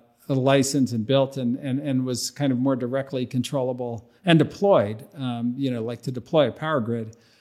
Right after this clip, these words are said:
which is kind of the main use of it, you, you do need the government's cooperation. I think with A I, um,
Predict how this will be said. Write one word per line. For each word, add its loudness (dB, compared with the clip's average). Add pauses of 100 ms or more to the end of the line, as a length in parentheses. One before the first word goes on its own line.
(180)
which 0
is -2
kind -4
of -6
the -6
main 2
use 6
of -2
it, -8 (120)
you, 0
you 0
do 4
need 4
the -2
government's -4
cooperation. -4 (880)
I 6
think 4
with 4
A 8
I, 6
um, 2